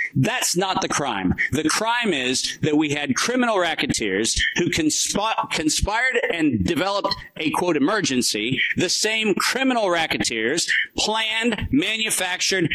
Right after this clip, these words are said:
and did all agency capture to make sure that you were told that you would use terms that they tell you to use. Vaccine, face mask, health, social distancing, none of which had ordinary use definition. So we just used them.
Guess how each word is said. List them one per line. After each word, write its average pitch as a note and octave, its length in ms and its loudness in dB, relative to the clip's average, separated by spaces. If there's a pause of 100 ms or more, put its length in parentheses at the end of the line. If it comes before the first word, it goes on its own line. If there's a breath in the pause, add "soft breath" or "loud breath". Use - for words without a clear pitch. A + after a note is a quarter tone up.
(160 loud breath)
and E3 180 -2
did F3 300 0
all A#3+ 260 2
agency F3+ 420 0
capture E3 380 0
to C#3+ 80 0
make E3 220 2
sure F3+ 260 0
that C#3+ 140 2
you G#3 180 2
were G#3 100 4
told D#3 480 0 (260 loud breath)
that C#3+ 280 0 (100)
you C3+ 200 2
would D3 120 4
use F#3+ 240 2
terms A3+ 440 0
that G3 180 2
they G3 180 0
tell G#3 240 -2
you G#3+ 140 2
to G3+ 60 0
use. F3+ 500 2
Vaccine, F#3 800 0
face G3+ 380 0
mask, D3+ 400 -2
health, F#3+ 300 -2 (180)
social G3+ 480 0
distancing, D3+ 580 0 (240 loud breath)
none A3+ 280 2
of D3+ 120 0
which - 460 -2
had F3 220 -2
ordinary G3 500 2
use E3+ 240 2
definition. C#3 720 0 (120)
So F3+ 220 0
we D3 140 2
just A#2+ 320 -2
used C#3+ 300 0
them. - 260 -2